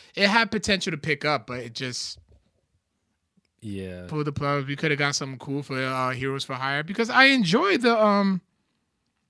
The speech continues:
Speaker 1: what do you call it? I, I enjoy the, like, whenever, like, Luke Cage and Danny Rand did come together.
Speaker 2: Yeah.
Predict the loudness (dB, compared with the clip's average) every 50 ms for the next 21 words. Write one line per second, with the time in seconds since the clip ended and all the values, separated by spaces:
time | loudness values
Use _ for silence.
0 | _ _ _ _ _ _ _ _ _ _ _ _ _ _ _ -20 -12 -4 -2 0
1 | 2 2 2 2 0 -2 -4 _ _ -20 -20 -20 -4 2 2 4 4 2 2 2
2 | 2 2 2 2 0 -2 -2 -2 -2 -2 -2 -4 -6 -4 -2 -2 0 0 0 0
3 | 0 0 -2 -2 -4 -6 -10 _ _ _ _ _ _ _ _ _ _ _ _ _
4 | _ _ _ _ _ _ -8 -4 -4 -2 -2 -2 0 2 2 2 4 4 4 4
5 | 4 2 2 0 2 2 2 2 0 -2 -8 -8 -8 -6 -2 0 2 2 2 0
6 | 0 0 2 2 2 0 0 0 0 2 0 0 -4 -2 -2 -2 -2 0 -4 -8
7 | -8 -8 -4 0 0 0 0 0 -4 -10 -12 _ _ _ _ _ _ _ _ -6
8 | -4 -4 -4 -6